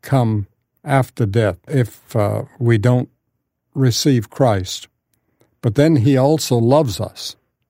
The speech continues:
very much. And that's the message I'd like to leave with everyone, that God loves you.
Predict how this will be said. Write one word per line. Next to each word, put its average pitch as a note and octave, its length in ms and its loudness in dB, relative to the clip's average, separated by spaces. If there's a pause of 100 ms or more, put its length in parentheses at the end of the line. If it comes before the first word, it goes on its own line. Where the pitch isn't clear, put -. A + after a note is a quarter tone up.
(420)
very B2 360 2
much. B2 440 -2 (540)
And A2 140 -2
that's C3+ 220 -2
the A#2+ 100 -2
message A#2 380 0
I'd A2+ 220 0
like A2 160 0
to - 80 -8
leave A2+ 260 0
with A2+ 160 0
everyone, G#2+ 480 0
that G#2+ 200 -2
God B2 440 2
loves A#2 480 0
you. D3 280 -2